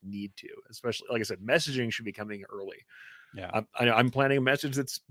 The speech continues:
Speaker 1: geared toward things for February. That's gonna go out shortly. Uh, there,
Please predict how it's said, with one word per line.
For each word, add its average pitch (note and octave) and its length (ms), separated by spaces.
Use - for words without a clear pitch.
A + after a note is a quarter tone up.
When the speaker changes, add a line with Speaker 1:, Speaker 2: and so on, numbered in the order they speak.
Speaker 1:
geared B2+ 300
toward B2+ 260
things C3 240
for C3+ 240
February. B2+ 540
That's - 140
gonna A2+ 180
go A2+ 140
out C3+ 200
shortly. - 420
Uh, G#2+ 180
there, A2 200